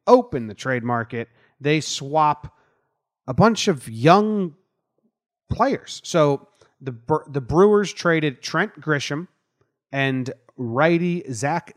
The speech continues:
Davies to San Diego, and the Padres are re-, giving them Luis Urias and Eric Lauer in return. So I'm not to knock, like, Davies, um,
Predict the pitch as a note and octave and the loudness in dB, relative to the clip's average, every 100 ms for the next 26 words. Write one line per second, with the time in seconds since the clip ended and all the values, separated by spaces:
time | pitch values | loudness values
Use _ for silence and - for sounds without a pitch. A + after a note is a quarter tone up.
0 | A#2+ D#3 D3+ G2+ A2 C#3 - _ - B2 | 0 2 4 0 -6 -10 -14 _ -16 -10
1 | - C#3 C3 B2 A#2+ C3+ F3+ - _ _ | -6 -4 -2 -2 0 0 0 -4 _ _
2 | _ - C3 B2+ B2+ D3 C#3+ C#3 C#3+ C3+ | _ -6 -4 -2 -2 0 2 2 0 0
3 | C3+ C3+ B2+ B2 _ - D3 C#3 C3+ C3 | -2 -2 -2 -8 _ -2 -2 0 -2 -2
4 | B2+ - B2+ C3 C3+ D#3 A#3+ - - - | -2 -4 -6 -2 0 2 0 -2 -12 -16
5 | - C3 C#3 G#3 A3+ G3 - - - C3+ | -6 -2 0 0 -2 -8 -12 -14 -10 -8
6 | C3+ B2 D3+ D#3+ E3+ - A#2+ D3 C#3 C3 | -6 -6 -2 0 0 -4 -2 0 2 0
7 | B2+ B2+ B2 A#2 - B2 A2 F2 _ _ | -2 -6 -6 -8 -8 -10 -10 -12 _ _
8 | _ _ _ - D#3 C#3+ C3 B2+ _ _ | _ _ _ -8 -2 -2 -2 -8 _ _
9 | _ _ _ _ _ - _ _ _ _ | _ _ _ _ _ -20 _ _ _ _
10 | _ _ - E3+ G#3 G3 D#3+ C3+ C#3 C3+ | _ _ -6 0 0 2 0 2 0 0
11 | - - B2+ G2+ B2 B2+ A2+ G2+ - - | -4 -10 -10 -8 -8 -6 -6 -12 -16 -18
12 | - A2 G2 F#2+ | -10 -8 -6 -10